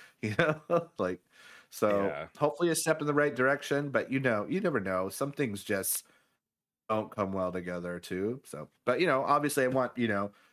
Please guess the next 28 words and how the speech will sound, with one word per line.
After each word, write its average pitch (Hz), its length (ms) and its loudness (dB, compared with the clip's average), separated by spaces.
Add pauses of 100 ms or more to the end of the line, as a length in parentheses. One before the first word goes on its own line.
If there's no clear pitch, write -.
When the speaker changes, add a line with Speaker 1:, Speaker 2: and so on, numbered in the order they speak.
(840)
Speaker 1:
that 110 220 2
to - 60 -8
succeed, 98 520 -2
conventions 92 440 -8
to 92 80 -8
succeed 92 480 -6
too, 110 360 0
to 90 60 -6
keep, - 280 -10
you 101 80 -4
know, 92 180 -4
the 90 80 -8
hype 101 240 0
going 98 220 -6
for 95 140 -6
the 90 60 -8
things 95 220 -6
we 104 100 -2
love. 139 340 0
But 87 200 -8 (840)
I - 60 -6
don't 113 100 2
know. 92 40 -2
What, 123 200 0
what 131 80 4
do 147 60 4
you 135 80 4
think? 95 180 -6